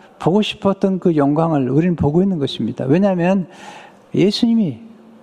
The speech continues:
바로 하나님이시기 때문이죠.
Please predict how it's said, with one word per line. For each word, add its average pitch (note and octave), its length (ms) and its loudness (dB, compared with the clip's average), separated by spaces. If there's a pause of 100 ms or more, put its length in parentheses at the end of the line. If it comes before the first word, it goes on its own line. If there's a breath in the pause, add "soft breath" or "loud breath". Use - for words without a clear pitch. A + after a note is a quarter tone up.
(600)
바로 B2+ 480 -2 (560)
하나님이시기 D3 600 -2
때문이죠. A#2+ 480 -6